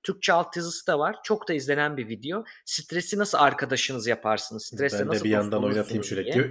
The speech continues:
Speaker 2: Videoda görünecek bir şey yok ama. <laughs>
Speaker 1: Videoda slaytlar çıktığında durdurabilirsin istersen Hamdi
Speaker 2: Hı hı.
Speaker 1: abi. Onları, eee, bahsederiz. Eee, Kelly McGonigal bir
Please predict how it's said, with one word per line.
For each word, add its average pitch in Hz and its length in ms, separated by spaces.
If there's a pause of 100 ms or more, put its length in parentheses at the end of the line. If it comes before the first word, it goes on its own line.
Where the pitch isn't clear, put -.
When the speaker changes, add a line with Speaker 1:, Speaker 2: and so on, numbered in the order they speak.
Speaker 2:
Videoda 117 340
görünecek 117 540
bir 120 60
şey 127 160
yok 123 160
ama. 147 260 (200)
<laughs> 131 200 (120)
Speaker 1:
Videoda 190 520
slaytlar 220 600
çıktığında - 440
durdurabilirsin 190 640
istersen 120 420
Hamdi 117 260
Speaker 2:
Hı - 20
hı. 156 40
Speaker 1:
abi. 208 100
Onları, 165 520
eee, 110 300
bahsederiz. 113 640 (260)
Eee, 131 200
Kelly 220 280
McGonigal 214 640 (120)
bir 254 240